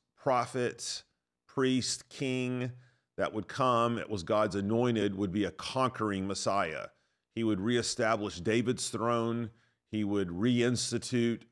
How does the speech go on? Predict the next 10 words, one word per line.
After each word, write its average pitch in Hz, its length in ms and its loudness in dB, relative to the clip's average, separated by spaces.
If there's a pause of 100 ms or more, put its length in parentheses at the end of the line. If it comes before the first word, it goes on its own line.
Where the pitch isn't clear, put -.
all 107 160 4
the 104 120 -2
religious 101 840 0
life 110 460 0
of 87 440 -6
ancient 98 360 -6
Israel. 110 760 0 (460)
Um, 90 400 -4
he 110 420 -4
would, 95 760 -2